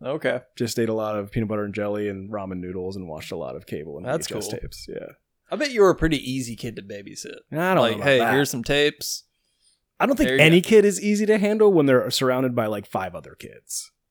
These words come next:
Speaker 2: You know, I think it's, it's kind of what happens here in this movie, right? Like, everybody's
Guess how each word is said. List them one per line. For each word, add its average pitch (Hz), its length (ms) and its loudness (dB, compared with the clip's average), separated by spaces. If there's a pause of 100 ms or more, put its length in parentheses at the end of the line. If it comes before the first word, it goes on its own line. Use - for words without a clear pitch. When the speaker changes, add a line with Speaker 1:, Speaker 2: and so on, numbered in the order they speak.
(140)
Speaker 2:
You 139 120 -4
know, 120 120 -4
I 120 100 -4
think 120 180 -2
it's, 113 180 -6
it's 135 200 -8
kind 147 200 0
of 131 60 4
what 117 120 -2
happens 107 360 -10
here 113 180 -4
in 101 100 -6
this - 160 -16
movie, 107 280 -6
right? 98 280 -12
Like, 107 160 -14
everybody's 120 440 -10